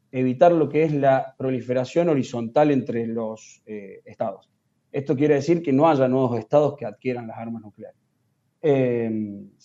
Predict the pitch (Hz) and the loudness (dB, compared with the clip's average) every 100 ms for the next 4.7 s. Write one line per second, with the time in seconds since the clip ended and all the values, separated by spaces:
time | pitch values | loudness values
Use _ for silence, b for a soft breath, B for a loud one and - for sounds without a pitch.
0 | - 123 117 104 - 120 165 190 131 135 | -18 -12 -10 -10 -12 4 8 8 4 -4
1 | - 123 117 160 135 - 135 147 - 104 | -6 -8 2 2 2 -4 -6 -6 -14 -12
2 | - 165 165 131 117 117 117 143 127 117 | -2 0 2 0 -4 -8 -4 -2 -2 -6
3 | 117 135 135 131 113 110 104 127 131 - | -10 -10 -10 -10 -12 -12 -8 -4 -4 -4
4 | 120 117 139 120 123 127 | -2 0 0 0 -6 -8